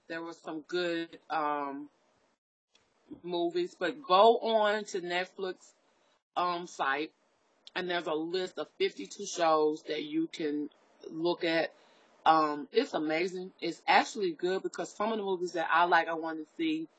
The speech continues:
uh, um, like Cable Girl season three.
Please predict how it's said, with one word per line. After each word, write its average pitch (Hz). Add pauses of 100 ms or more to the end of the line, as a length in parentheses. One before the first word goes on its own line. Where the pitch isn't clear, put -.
(640)
uh, 156 (140)
um, 147 (760)
like 170
Cable 214
Girl 202
season 202
three. 202